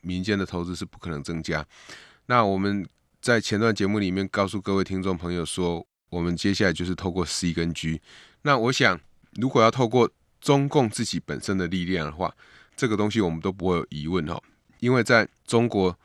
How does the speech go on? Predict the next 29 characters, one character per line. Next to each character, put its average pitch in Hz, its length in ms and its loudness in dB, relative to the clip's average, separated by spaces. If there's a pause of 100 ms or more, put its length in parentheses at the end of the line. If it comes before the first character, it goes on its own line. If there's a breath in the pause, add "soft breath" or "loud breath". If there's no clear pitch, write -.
(160 soft breath)
目 120 180 2
前 90 260 0
在 98 160 -6
他 107 120 2
们 98 160 0
这 107 100 2
样 104 120 4
的 90 100 2
一 90 100 2
个 95 100 2
政 101 200 0
治 98 120 -2
体 82 220 -4
制 87 160 -6
之 87 140 -8
下， 90 200 2 (440 loud breath)
要 117 180 6
去 107 160 2
执 92 220 -4
行 85 280 -2
G 92 220 0
是 90 160 -2
绝 85 160 -2
对 90 100 2
没 87 180 -2
有 90 100 0
问 87 260 0
题 - 240 -10
的。 62 180 -10